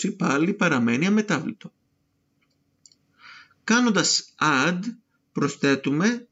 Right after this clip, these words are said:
τα δύο τελευταία σημεία της ορού μας. Είναι το A συν B δια δύο και το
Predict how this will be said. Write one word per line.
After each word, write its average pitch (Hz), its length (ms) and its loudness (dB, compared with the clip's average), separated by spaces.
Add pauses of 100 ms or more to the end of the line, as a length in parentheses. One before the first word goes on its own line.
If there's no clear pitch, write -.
τα 143 140 0
δύο 160 640 0
τελευταία 180 600 0
σημεία 139 640 0
της - 200 -4
ορού 156 300 2
μας. - 320 -12 (680)
Είναι 147 340 2
το - 360 -2
A 190 280 4
συν 117 480 0
B 127 300 4 (280)
δια 117 320 0
δύο 117 340 2
και 226 160 -4
το 226 120 2